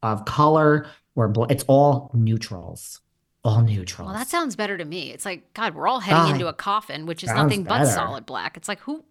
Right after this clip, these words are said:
Speaker 2: paints the interior, all, every room in her house, solid black walls?
Speaker 1: Really?
Speaker 2: I thought, how, no wonder you're depressed and an alcoholic. Who wants to wake up? I mean, you look like you're in the inside of a coffin when she awakes
Speaker 1: I
Speaker 2: with a
Speaker 1: love how you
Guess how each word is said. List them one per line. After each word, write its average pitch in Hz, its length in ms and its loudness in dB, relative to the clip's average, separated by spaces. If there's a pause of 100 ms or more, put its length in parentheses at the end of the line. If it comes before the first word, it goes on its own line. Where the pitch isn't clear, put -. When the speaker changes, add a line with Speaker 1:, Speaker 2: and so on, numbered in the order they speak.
Speaker 2:
paints 269 360 -8
the 185 160 -8
interior, 190 340 -8
all, 277 320 0
every 277 240 -2
room 269 300 -4
in 175 60 -4
her 180 80 0
house, 190 340 -6
solid 226 440 -4
black 202 180 -2
walls? 139 380 2
Speaker 1:
Really? 98 300 -2 (320)
Speaker 2:
I - 60 -12
thought, 339 140 -4
how, 415 100 -2 (100)
no 427 180 0
wonder 494 240 -2
you're 240 120 0
depressed 208 440 -4
and 202 80 -8
an 190 140 -2
alcoholic. 196 560 -2
Who 302 120 -6
wants 440 240 -2
to 254 100 -2
wake 226 260 -4
up? 262 120 -2 (140)
I - 40 -4
mean, 262 140 0
you 277 100 -4
look 370 160 -6
like 330 100 -8
you're 285 100 -10
in 262 160 -8
the 285 120 -6
inside 269 280 -2
of 240 60 -6
a 247 40 -8
coffin 254 520 -4
when 160 140 -10
she 190 260 -6 (760)
awakes 214 400 0
Speaker 1:
I 131 60 8
Speaker 2:
with 127 80 6
a 139 40 6
Speaker 1:
love 151 100 4
how 147 180 2
you 160 60 6